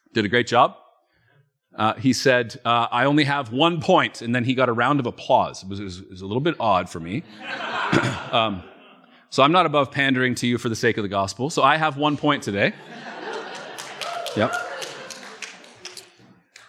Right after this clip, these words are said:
We're gonna look at spiritual practices that keep Christ at the center of your life. Spiritual practices that keep Christ at the center of your life. I have a lot of subpoints.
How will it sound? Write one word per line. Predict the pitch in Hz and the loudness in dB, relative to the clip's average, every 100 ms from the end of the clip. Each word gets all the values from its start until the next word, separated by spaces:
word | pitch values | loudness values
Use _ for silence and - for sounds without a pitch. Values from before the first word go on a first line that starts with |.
| _ - - | _ -20 4
We're | 127 | 6
gonna | 180 | 8
look | 175 170 | 6 2
at | 151 | 0
spiritual | - 156 180 190 220 | 0 6 6 6 4
practices | - 160 - 156 156 151 | 4 2 0 -4 -2 0
that | 143 | 0
keep | 139 147 135 | 2 0 0
Christ | - 143 165 160 | 2 4 4 0
at | 147 | -4
the | 143 | -4
center | - 135 120 123 | 0 0 0 -4
of | 107 | -2
your | 101 | -4
life. | 95 76 - _ _ _ _ _ _ _ _ _ _ _ _ _ _ _ _ | -4 -6 -12 _ _ _ _ _ _ _ _ _ _ _ _ _ _ _ _
Spiritual | - - 147 185 196 | -16 4 6 6 4
practices | - 143 143 135 143 | 0 -2 -2 -6 -6
that | 127 | -6
keep | - 131 | -4 -6
Christ | - 131 127 | 2 0 0
at | 123 | -6
the | 120 | -8
center | - 113 110 | -4 -2 -4
of | |
your | 101 | -4
life. | 95 80 - _ _ _ _ _ _ _ _ _ _ _ _ _ _ _ _ - | -6 -8 -10 _ _ _ _ _ _ _ _ _ _ _ _ _ _ _ _ 0
I | |
have | 135 | 2
a | 143 | 2
lot | 147 | 0
of | 139 | 0
subpoints. | - 131 110 113 98 | 0 0 -2 -6 -8